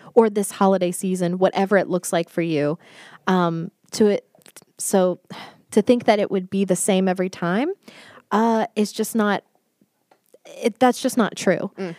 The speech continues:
Speaker 1: So I was having a really hard time getting into this holiday season, and I was talking with my therapist about it.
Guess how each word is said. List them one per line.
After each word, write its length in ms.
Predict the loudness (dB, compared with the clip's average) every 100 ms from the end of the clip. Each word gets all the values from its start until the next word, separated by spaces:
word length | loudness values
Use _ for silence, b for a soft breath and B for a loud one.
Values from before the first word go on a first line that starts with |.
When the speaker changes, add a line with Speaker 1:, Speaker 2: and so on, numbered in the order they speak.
| B
Speaker 1:
So 440 | -4 4 6 6 2
I 100 | 2
was 120 | 0 2
having 280 | 0 2
a 40 | 0
really 240 | 2 2
hard 260 | 2 0 0
time 260 | -2 -2
getting 220 | 2 2 2
into 360 | -4 -4 -2
this 180 | -2 -2
holiday 380 | 0 0 0 -2
season, 640 | -4 -2 -2 0 -2 -2 -6 -4
and 500 | 0 0 0 -2 -8 -6
I 80 | -6
was 120 | -4
talking 320 | -4 -4 -2
with 160 | -4 -4
my 120 | -6
therapist 540 | -2 0 0 -4 -6 -6
about 300 | -4 -2 -2
it. 180 | -4